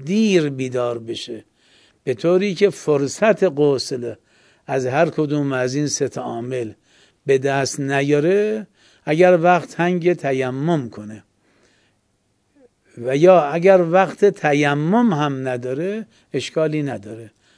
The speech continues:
بعد از چی؟ بعد از اذان او غسل خواهد کرد، یا نه در نیم روز بر او غسل واجب بشه، وسط روزه، باز هم مبطل روزه نخواهد بود.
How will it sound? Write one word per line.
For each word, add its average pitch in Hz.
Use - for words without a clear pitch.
بعد 175
از 151
چی؟ 180
بعد 131
از 123
اذان 117
او 151
غسل 147
خواهد 107
کرد، 120
یا 180
نه 196
در 151
نیم 156
روز 165
بر 139
او 139
غسل 131
واجب 117
بشه، 110
وسط 120
روزه، 113
باز 165
هم 165
مبطل 123
روزه 120
نخواهد 110
بود. 120